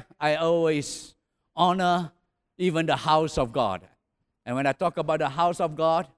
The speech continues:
now, uh, yes, you know, I refer to the physical building. Last week, we talked about your church home. That is a spiritual,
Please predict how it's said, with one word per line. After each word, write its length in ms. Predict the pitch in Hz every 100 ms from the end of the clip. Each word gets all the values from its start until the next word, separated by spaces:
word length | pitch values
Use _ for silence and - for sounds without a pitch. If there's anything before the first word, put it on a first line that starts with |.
| _ _ _ _
now, 280 | 143 143 147
uh, 40 | 147
yes, 380 | 160 160 - - _ _
you 100 | 143
know, 120 | 151
I 120 | 156 151
refer 460 | 147 - 156 160 -
to 300 | 165 147 147 -
the 100 | -
physical 460 | 147 170 139 - 151
building. 540 | 127 143 139 110 76 - _ _ _ _ _ _ _ _ _ _ _ _ _ _ _ _
Last 280 | 127 156 175
week, 180 | 175
we 80 | 156
talked 300 | 143 165 165
about 440 | 160 147 165 160 - _ _ 139
your 100 | 147
church 380 | 143 - 180 175
home. 380 | 208 226 120 87 104
That 140 | 139
is 140 | 139 -
a 100 | 123
spiritual, 720 | - 165 160 180 - 185 196